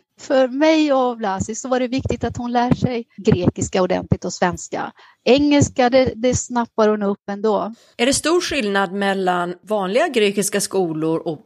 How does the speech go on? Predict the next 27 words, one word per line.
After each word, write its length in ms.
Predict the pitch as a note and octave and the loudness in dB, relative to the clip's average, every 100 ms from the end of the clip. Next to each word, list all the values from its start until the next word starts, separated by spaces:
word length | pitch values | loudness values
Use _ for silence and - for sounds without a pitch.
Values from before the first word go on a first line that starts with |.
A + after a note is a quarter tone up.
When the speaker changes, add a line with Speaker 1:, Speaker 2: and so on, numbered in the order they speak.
| _ | _
Speaker 2:
privatskolor 1300 | F#3 E3+ F#3+ D3+ B2+ - - - C4 C4 D#3 G#2+ C3+ - | -2 0 0 -2 -4 -10 -10 -4 -6 -4 -6 -6 -8 -8
i 100 | D3 | -8
Grekland? 540 | B2 - - - D3+ - | -8 -8 -10 -12 -14 -6
Och 220 | F#3+ G3 | -2 2
hur 120 | G#3+ | 2
många, 300 | A3 G3+ F3+ | 2 2 2
är 120 | - | 2
de 120 | F#3+ F#3 | 0 0
fle-, 220 | F3+ - | -4 -4
många 340 | G3 F#3+ A#3 | -2 2 2
barn 360 | G#3+ F3 F#3 F3 | 2 2 2 0
går 220 | F#3 D4+ | 0 2
på 120 | E4 | 0
privatskola, 800 | B3 G3+ F3 D#3 - D#3+ D#3 D#3 | -2 2 2 2 -2 -2 2 2
eller 180 | D#3 D#3 | 2 0
går 180 | C#3+ D3+ | -2 -4
de 100 | D3+ | -4
flesta 300 | G3 G3+ G3+ | -4 -2 -2
inte 320 | E3+ C3 A3+ | -4 -6 -6
på 100 | D4+ | -6
privatskola, 600 | C#4 G#3+ F3 - D#3 C#3+ | -2 -2 -4 -6 -6 -4
eller 240 | C#3 C#3 D#3+ _ _ - | -2 -4 -8 _ _ -8
hur, 220 | F3+ F#3 | -8 -8
hur 120 | F3+ | -10
ligger 180 | F3 E3+ | -8 -8
det 100 | E3+ | -8
till? 220 | F3+ - | -10 -14